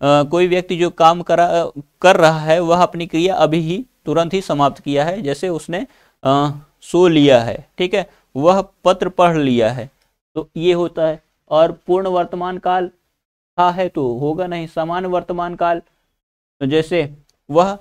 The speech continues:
पढ़ता है या समान वर्तमान का काल है, पूर्ण वर्तमान, अ, मैंने खाना खा लिया है, ठीक है, वह पत्र पढ़ता है। इस प्रकार से आप देखेंगे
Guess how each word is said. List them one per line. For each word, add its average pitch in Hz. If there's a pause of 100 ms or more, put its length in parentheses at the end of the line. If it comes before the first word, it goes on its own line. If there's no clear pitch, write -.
(120)
पढ़ता 151
है 165
या 165
समान 160
वर्तमान 160
का 160
काल 147
है, 143
पूर्ण 180
वर्तमान, 180 (640)
अ, 135 (460)
मैंने 156
खाना 160
खा 156
लिया 151
है, 131 (220)
ठीक 196
है, 175 (760)
वह 170
पत्र 196
पढ़ता 156
है। 160 (400)
इस 160
प्रकार 170
से 160
आप 147 (320)
देखेंगे 165